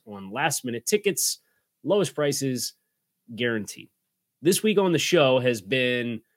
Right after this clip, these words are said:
a deep dive foray into a bunch of topics, be it, uh, fixing the issues with the offense, four fundamental flaws with the offense,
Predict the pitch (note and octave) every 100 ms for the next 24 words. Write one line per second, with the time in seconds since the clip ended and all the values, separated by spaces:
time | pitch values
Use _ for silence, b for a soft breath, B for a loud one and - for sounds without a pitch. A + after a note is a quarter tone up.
0 | _ - G#2 A#2+ F3 F3 D3 C3+ C3+ B2
1 | B2 B2 A#2 A2+ A2+ A#2 - B2 C3 B2+
2 | A2+ A#2+ - G#2 - F2+ - - - -
3 | G#2+ G#2 - G#2+ G#2 G#2 - - _ _
4 | _ _ - F#2 F2+ - D#3+ D3+ - D3+
5 | C3+ C3 C#3 - C#3 C3 B2+ - A#2 A2+
6 | A2 G#2+ A#2+ A#2+ A#2+ A2 - B2 B2 -
7 | A#2+ A#2+ A#2 A2 - A#2 A2 A2 G2+ A2
8 | A2+ - A2+ G#2+ -